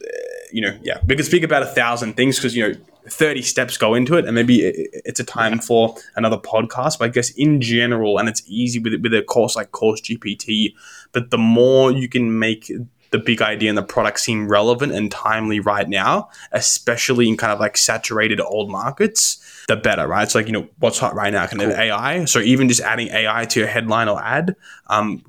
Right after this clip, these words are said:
Speaker 1: could get better results. So that's kind of, like, general. We can go deeper on strategy, pricing, funnel structure, all that stuff.
Speaker 2: Sure.
Speaker 1: Um, maybe on, you know, maybe
Speaker 2: Yeah.
Speaker 1: on one of your po-, podcasts, we can do, like, a live build. Does that make sense?
Speaker 2: Interesting.
Speaker 1: Is that helpful or kind of?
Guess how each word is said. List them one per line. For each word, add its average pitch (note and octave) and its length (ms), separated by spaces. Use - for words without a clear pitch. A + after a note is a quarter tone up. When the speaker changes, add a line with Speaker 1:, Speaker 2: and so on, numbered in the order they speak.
Speaker 1:
could A#2 180
get G#2+ 160
better G2+ 160
results. F#2+ 400
So C3+ 60
that's C3 100
kind C3 160
of, A2+ 60
like, A2+ 200
general. A2 480
We C3+ 120
can C3+ 100
go C#3+ 220
deeper A#2 400
on A2+ 100
strategy, A2+ 480
pricing, A#2 500
funnel A2+ 320
structure, A2 640
all A#2 140
that A2 160
stuff. G2 240
Speaker 2:
Sure. F#2 340
Speaker 1:
Um, G#2 500
maybe A2+ 240
on, G#2+ 180
you G#2+ 80
know, G2+ 100
maybe B2 140
Speaker 2:
Yeah. C3 80
Speaker 1:
on A#2 100
one A#2+ 100
of A#2 60
your B2 160
po-, A#2 180
podcasts, A2+ 680
we A2+ 60
can A2 100
do, A#2+ 60
like, A2 160
a G2+ 60
live G2+ 500
build. G2 260
Does - 140
that C#3+ 100
make D3+ 160
sense? D#3 320
Speaker 2:
Interesting. - 80
Speaker 1:
Is - 60
that B2+ 100
helpful C#3+ 400
or A#2 160
kind A2+ 240
of? - 320